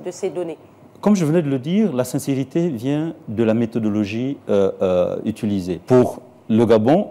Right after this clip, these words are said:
Speaker 2: on appartient à la tranche de mille deux cents individus interrogés systématiquement.
Speaker 1: Oui.
Speaker 2: Un, l'échantillonnage,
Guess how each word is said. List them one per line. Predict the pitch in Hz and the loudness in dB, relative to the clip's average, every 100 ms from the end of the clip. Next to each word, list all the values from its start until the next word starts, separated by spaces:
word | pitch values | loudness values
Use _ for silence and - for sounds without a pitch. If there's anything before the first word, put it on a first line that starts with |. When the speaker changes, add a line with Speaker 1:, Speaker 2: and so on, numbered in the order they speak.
| - | -2
Speaker 2:
on | 104 | 0
appartient | 107 123 117 165 | 2 2 0 0
à | 123 | 0
la | 110 | -4
tranche | - 127 143 147 - | -8 -8 -8 -10 -14
de | 104 | -12
mille | 101 127 120 | -10 -10 -8
deux | 120 | -10
cents | 113 113 120 - | -10 -12 -12 -10
individus | 110 101 95 92 120 | -8 -8 -8 -10 -10
interrogés | 104 90 95 98 87 101 107 | -10 -8 -8 -6 -8 -8 -10
systématiquement. | - 104 95 92 - - 92 87 185 | -12 -10 -8 -8 -10 -12 -10 -10 -10
Speaker 1:
Oui. | 175 190 269 - - _ _ _ _ _ - | -10 -12 -16 -20 -20 _ _ _ _ _ 0
Speaker 2:
Un, | 175 113 87 - - - | 2 2 -4 -12 -20 -10
l'échantillonnage, | 113 190 147 127 135 151 196 139 101 | -2 0 0 0 2 2 2 0 -4